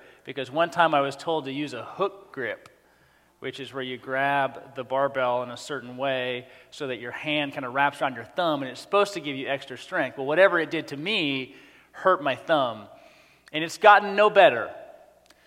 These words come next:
So every day I just remember that time I used the hook grip was a mistake. But still, about once or twice a week, I'll find myself there at a barbell or at dumbbells, and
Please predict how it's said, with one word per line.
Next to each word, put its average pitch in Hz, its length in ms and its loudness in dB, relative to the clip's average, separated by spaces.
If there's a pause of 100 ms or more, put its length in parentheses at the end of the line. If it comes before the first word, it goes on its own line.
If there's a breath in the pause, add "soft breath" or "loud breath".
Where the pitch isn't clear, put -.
(220 soft breath)
So - 160 -4
every 160 240 6
day 175 240 4
I 131 100 2
just 139 220 -6
remember 131 560 -2 (460)
that 123 220 -2
time 151 260 -2
I 143 60 2
used 143 260 -6
the 127 100 -10
hook 151 300 -10
grip - 480 -10 (560 soft breath)
was 123 160 -12
a 127 60 -10
mistake. 123 680 -4 (1500 loud breath)
But 196 120 4
still, 262 560 10
about 196 260 10
once 208 240 4
or 214 60 -2
twice 175 340 4
a 170 60 -8
week, 156 280 -4
I'll 131 140 4
find 151 260 0
myself 135 460 -2
there 131 240 -2
at 131 80 -2
a 120 60 -4
barbell 131 580 0
or 123 140 -4
at 101 100 -10
dumbbells, 135 640 -2
and 131 200 -8